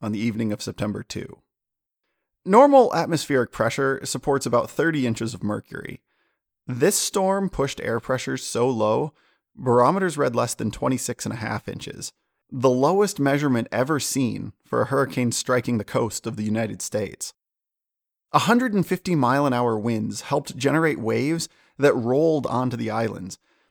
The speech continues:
In one area, they caused damage to a bridge thirty feet above the normal water line. And this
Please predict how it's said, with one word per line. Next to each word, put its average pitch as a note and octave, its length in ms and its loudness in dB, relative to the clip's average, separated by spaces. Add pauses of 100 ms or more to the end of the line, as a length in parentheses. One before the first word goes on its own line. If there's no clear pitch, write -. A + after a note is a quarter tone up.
(120)
In D#3+ 140 6
one F#3+ 180 8
area, C#3+ 420 2
they B2+ 140 -2
caused D3+ 480 -4
damage B2+ 460 -2
to B2+ 120 -4
a A#2 60 -2
bridge B2+ 380 -2 (360)
thirty F3 320 0
feet D3+ 240 -6
above B2 280 4
the A#2+ 40 0
normal A#2 300 2
water A2+ 320 2
line. - 380 -12 (560)
And B2 180 2
this F#3 320 0